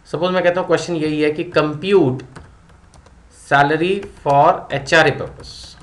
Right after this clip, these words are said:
अभी मैं इसमें taxability की बात नहीं कर रहा,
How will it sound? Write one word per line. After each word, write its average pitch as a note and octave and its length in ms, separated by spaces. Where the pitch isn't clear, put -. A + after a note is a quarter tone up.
अभी B2 140
मैं C#3 140
इसमें C#3 500
taxability F3 560
की F#3 60
बात C3+ 240
नहीं A#2+ 100
कर G#2 140
रहा, B2+ 140